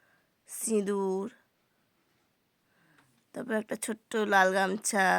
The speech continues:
শাঁখা, পলা, নোয়া, তারপর মোমবাতি, তারপর দেখো এখানে আমরা এক কেজি বাতাসা নিয়েছিলাম নূর দেবো বলে, সাদা বাতাসা আর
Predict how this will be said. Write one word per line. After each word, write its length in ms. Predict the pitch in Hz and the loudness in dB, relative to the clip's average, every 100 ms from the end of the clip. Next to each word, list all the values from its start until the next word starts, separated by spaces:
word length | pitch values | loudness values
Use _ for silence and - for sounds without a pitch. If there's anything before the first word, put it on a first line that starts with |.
| 185 _ - _ _ _ _ | 0 _ -20 _ _ _ _
শাঁখা, 640 | - - 208 190 226 202 196 190 - _ | -8 2 2 4 2 2 4 2 -4 _
পলা, 440 | 190 185 185 196 202 - - - _ _ _ _ _ _ _ - | 0 2 2 2 2 -2 -8 -20 _ _ _ _ _ _ _ -6
নোয়া, 420 | 233 214 208 196 196 208 - _ _ _ _ _ _ _ _ _ | -2 2 4 4 2 -2 -12 _ _ _ _ _ _ _ _ _
তারপর 240 | 226 233 220 214 | -6 0 0 2
মোমবাতি, 720 | 214 220 220 214 - 220 214 214 220 - _ _ _ _ _ _ _ - | 2 4 6 6 4 -4 -2 -2 -4 -8 _ _ _ _ _ _ _ -2
তারপর 300 | 208 190 220 208 | 0 0 -2 2
দেখো 220 | 196 190 220 202 | 2 2 0 0
এখানে 240 | 190 202 208 | 0 0 2
আমরা 160 | 202 214 190 | 4 6 8
এক 80 | 214 - | 6 2
কেজি 260 | 220 202 226 214 | -2 0 0 4
বাতাসা 440 | 185 - 196 202 202 | 4 4 0 0 0
নিয়েছিলাম 460 | 196 190 190 208 226 262 | -2 -4 -2 0 0 0
নূর 140 | 214 220 | -2 -2
দেবো 180 | 214 196 190 190 | -2 -2 -2 -4
বলে, 220 | 180 220 - _ _ - _ - | -2 -2 -4 _ _ -20 _ -6
সাদা 360 | - 175 214 196 | 0 2 4 4
বাতাসা 460 | 190 - 220 - 214 202 | 4 2 0 4 8 10
আর 100 | 185 | 8